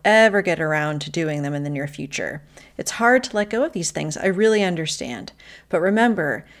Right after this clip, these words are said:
you don't want to have things in your home making you feel bad about yourself. Someone else could benefit from some of these things in the meantime. And if you decide later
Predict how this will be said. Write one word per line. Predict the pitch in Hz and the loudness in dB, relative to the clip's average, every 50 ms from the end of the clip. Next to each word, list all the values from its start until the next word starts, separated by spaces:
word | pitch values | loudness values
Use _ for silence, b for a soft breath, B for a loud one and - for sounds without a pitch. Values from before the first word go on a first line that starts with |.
| B B | B B
you | - 180 175 | -6 -4 -2
don't | - 185 196 220 247 | 0 0 0 0 0
want | 254 277 269 | 0 0 0
to | 294 262 | 0 -2
have | - 208 196 196 202 196 | -2 2 2 2 2 2
things | - 196 190 185 185 | 0 -2 -2 -2 -2
in | 190 175 180 | -2 -4 -2
your | 190 214 | -4 -4
home | 208 - - 226 214 190 165 156 160 185 196 - - | -4 -4 -2 0 2 2 2 0 -2 -4 -6 -6 -6
making | - 160 165 - 226 226 202 | -4 -4 -4 -2 -2 -2 -2
you | 165 151 | -2 -4
feel | 143 - 190 196 | -4 -2 -2 -2
bad | 190 165 180 214 254 | 0 -2 0 2 2
about | 262 214 180 - - | 2 2 0 -2 -2
yourself. | - 151 - - - 95 85 139 - - B B B B B B B | -6 -6 -4 -4 -4 -4 -6 -8 -12 -16 B B B B B B B
Someone | - - - 170 170 180 190 - | -6 -4 -2 -2 0 -2 -2 -2
else | - 196 202 208 214 208 - | -2 0 0 0 0 -2 -2
could | - 196 160 - | -4 -4 -4 -2
benefit | 160 160 175 185 180 - 180 147 - | 0 0 0 0 -2 -2 -6 -6 -6
from | - 180 160 160 | -8 -8 -6 -6
some | - - 160 160 | -4 -4 -4 -6
of | 156 - | -6 -6
these | 165 165 160 - | -6 -4 -4 -4
things | - 156 156 156 156 185 | -4 -4 -4 -4 -4 -4
in | 175 | -4
the | 175 180 | -2 -2
meantime. | 190 208 220 220 220 - - - - 80 - - - _ _ b b b b | 0 0 -2 -2 -2 -4 -8 -8 -8 -8 -12 -14 -18 _ _ b b b b
And | - 196 185 180 | 0 2 2 2
if | 180 - | 2 0
you | 202 | -2
decide | 185 180 - - 156 156 185 226 254 | -2 0 -2 0 2 2 2 2 2
later | 226 185 170 165 170 170 175 175 | 2 0 0 2 0 0 0 -2